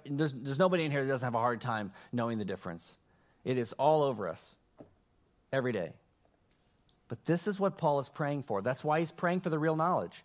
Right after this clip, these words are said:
It's not so we can be smart. It's so that we can be discerning. And it's so that we can be discerning, not so we can win arguments, but so that we can discover the excellent things that are at the heart of Christian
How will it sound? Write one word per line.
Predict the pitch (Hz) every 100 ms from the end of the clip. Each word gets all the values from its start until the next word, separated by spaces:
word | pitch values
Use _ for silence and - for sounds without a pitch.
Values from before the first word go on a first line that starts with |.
| _
It's | -
not | 131
so | 147 156
we | 156
can | 160
be | 156
smart. | - 165 113 - - _ _ _ -
It's | -
so | 143
that | 127
we | 131
can | 123
be | 113
discerning. | 104 - - 139 110 82 - - - -
And |
it's | 139
so | - 196
that | 220
we | 202
can | 202 180
be | 180
discerning, | 151 - 220 185
not | 147 180
so | -
we | 165
can | 151 139
win | 139 131
arguments, | 139 160 143 107 - - -
but | - 143
so | - 165 160
that | 160 156
we | 131 139
can | 143 - 143 127 120 110
discover | 117 - - - 135 143 110 80 - - - _ _ _ _ _ _ _ _ _ _ _ _ -
the | 120 -
excellent | 135 147 - 147 139 127
things | - 131 110 92 87 - - _ _ _ -
that | 110 120 -
are | 117 107 -
at | 110 -
the | 98
heart | - - 110 113 85 - - -
of | 104 -
Christian | - 117 - - 101 92